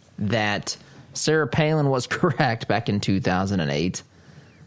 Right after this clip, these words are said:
saying that the vice president would serve as president of the Senate. Remember, she took flack over that.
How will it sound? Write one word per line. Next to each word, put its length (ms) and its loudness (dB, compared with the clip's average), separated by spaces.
saying 440 0
that 200 -2
the 140 2
vice 340 0
president 580 0
would 220 0
serve 260 0
as 120 -2
president 480 0
of 80 0
the 40 -2
Senate. 240 0
Remember, 260 -2
she 160 -2
took 260 -4
flack 380 0
over 180 0
that. 360 -2